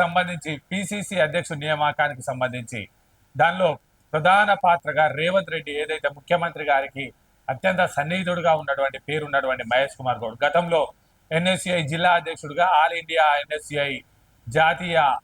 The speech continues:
co-convener-గా, అదేవిధంగా ఎన్ఎస్సిఐ రాష్ట్ర అధ్యక్షుడిగా, అదేవిధంగా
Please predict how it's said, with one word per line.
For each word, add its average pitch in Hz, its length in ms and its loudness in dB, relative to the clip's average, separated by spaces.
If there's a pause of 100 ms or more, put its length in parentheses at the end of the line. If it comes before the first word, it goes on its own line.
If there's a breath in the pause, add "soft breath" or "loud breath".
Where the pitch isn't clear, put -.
(260)
co-convener-గా, 160 800 0
అదేవిధంగా 156 500 -2
ఎన్ఎస్సిఐ 147 400 -6 (120)
రాష్ట్ర 156 320 2
అధ్యక్షుడిగా, 135 500 -4
అదేవిధంగా 135 500 0